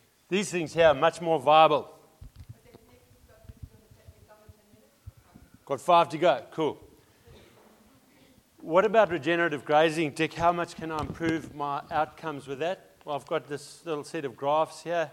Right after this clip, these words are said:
so that you've all seen them now. Done. No. Um,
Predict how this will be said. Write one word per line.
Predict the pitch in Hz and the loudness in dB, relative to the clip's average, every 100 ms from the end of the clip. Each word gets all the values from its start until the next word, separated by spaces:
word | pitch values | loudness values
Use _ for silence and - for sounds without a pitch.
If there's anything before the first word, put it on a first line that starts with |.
| _ _ _ | _ _ _
so | - 139 | -12 -10
that | 131 | -10
you've | 127 131 | -12 -8
all | 139 | -8
seen | 135 160 156 | -8 -8 -8
them | 151 147 | -8 -8
now. | 151 151 | -8 -8
Done. | 117 147 160 - - - - | -4 -4 -4 -10 -18 -20 -10
No. | 147 156 - - - - - - - | -4 -4 -4 -18 -20 -20 -20 -20 -6
Um, | 151 147 143 | -2 0 -2